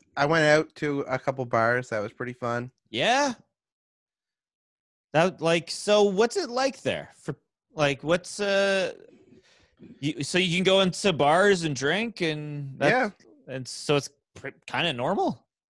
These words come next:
Speaker 1: Yeah, I mean, this past week we saw a bit of a spike, so they shut everything down for a week, so to speak, in that they,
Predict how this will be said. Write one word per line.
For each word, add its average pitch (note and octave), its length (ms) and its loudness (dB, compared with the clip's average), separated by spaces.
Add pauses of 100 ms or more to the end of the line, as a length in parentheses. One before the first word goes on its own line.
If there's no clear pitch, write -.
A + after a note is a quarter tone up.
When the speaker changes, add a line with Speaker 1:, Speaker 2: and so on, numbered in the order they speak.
(960)
Speaker 1:
Yeah, B3+ 300 4
I G3+ 80 6
mean, A3 320 4
this G#3+ 180 0
past A3 320 4
week F#3+ 300 -2
we D#3+ 80 -2
saw E3+ 220 4
a D#3 40 2
bit E3 140 -2
of E3+ 80 -2
a D#3 60 -2
spike, D#3+ 380 0
so D3+ 180 -4
they B2+ 300 2
shut D3 260 -2
everything C#3+ 340 -2
down A#2+ 420 -2 (200)
for D3 100 -8
a C#3+ 60 -2
week, D#3 360 -2 (220)
so D#3+ 180 0
to C#3+ 80 2
speak, - 460 -4 (640)
in C3+ 120 -4
that C3 180 0
they, B2+ 300 0